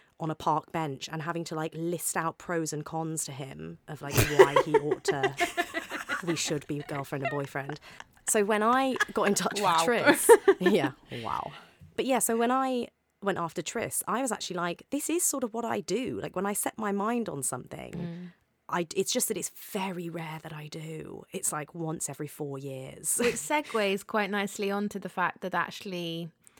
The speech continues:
Speaker 3: you know, it started with you pursuing, but in some ways the proposal was very much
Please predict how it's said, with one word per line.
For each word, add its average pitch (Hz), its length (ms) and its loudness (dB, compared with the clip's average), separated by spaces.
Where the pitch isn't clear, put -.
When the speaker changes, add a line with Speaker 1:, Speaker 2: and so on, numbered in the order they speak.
Speaker 3:
you 160 120 0
know, 147 60 2
it - 60 -4
started 208 420 0
with 180 180 -4
you 190 140 -2
pursuing, 143 580 -6
but 147 100 -8
in 170 140 -6
some 175 580 -4
ways 151 640 -4
the 175 100 -8
proposal 165 680 -2
was 151 100 -2
very 160 220 0
much - 320 -8